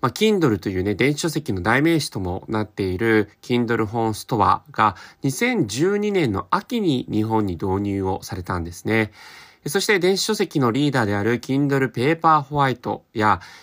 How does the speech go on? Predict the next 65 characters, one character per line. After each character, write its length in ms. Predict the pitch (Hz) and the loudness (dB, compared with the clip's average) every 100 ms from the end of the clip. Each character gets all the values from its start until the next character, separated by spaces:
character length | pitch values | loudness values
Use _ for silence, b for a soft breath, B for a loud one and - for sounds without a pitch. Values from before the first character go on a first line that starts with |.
| _ | _
え 240 | 101 90 85 | -4 -4 -2
ー、 0 | |
Kindle 460 | - 156 156 147 | 0 2 2 0
Fire、 340 | 139 156 113 98 | 0 0 0 -2
ま 120 | 113 | -2
あ、 20 | |
現 240 | 107 135 113 | 0 0 0
Fire 320 | 135 160 160 | 0 2 0
タ 140 | 160 | -2
ブ 80 | 151 | -4
レ 80 | 104 | -6
ッ 20 | |
ト 120 | 87 | -8
で 60 | - | -14
す 120 | - | -4
ね。 220 | 123 120 B B B B | -2 -2 B B B B
え 60 | 107 | -8
ー、 20 | |
そ 100 | 104 | -6
し 60 | 151 | -4
て 80 | 175 | -4
Kindle 360 | 165 156 156 | 0 2 2
Fire 400 | 147 151 143 139 | 2 2 2 2
エ 120 | 131 143 | 2 0
イ 80 | |
チ 160 | 139 139 | -2 -4
デ 80 | 139 | -4
ィ 40 | |
ー 0 | 127 | -4
と 200 | 101 - | -6 -6
い 60 | - | -10
っ 20 | |
た 140 | - | -10
タ 140 | - 101 | -10 -6
ブ 100 | 98 | -4
レ 100 | 101 | -4
ッ 40 | |
ト 200 | 95 - | -4 -6
も、 300 | 104 135 131 B B - | 0 2 2 B B -8
え 240 | 98 92 | -4 -2
ー、 40 | 87 | -4
こ 160 | - | -2
の 120 | 95 | -2
二 80 | 92 | -2
千 220 | 90 117 | -2 -4
十 100 | 92 | -2
二 100 | 107 | -2
年 240 | 101 87 - | -2 -2 -2
秋 240 | 147 170 | -2 0
に 140 | 117 92 | -2 -2
同 160 | 107 | -4
時 100 | 101 | -4
に 60 | 98 | -6
発 240 | 92 - | -8 -6
売 180 | 98 92 | -2 -2
が 280 | 92 92 - - | 0 -2 -4 -14
開 180 | - 95 | -8 -8
始 60 | |
さ 140 | - 98 | -6 -8
れ 80 | |
た 180 | 92 104 | -4 -2
ん 80 | 90 | -2
で 60 | 87 | -6
す 160 | - | -2
が、 200 | 110 101 | 2 2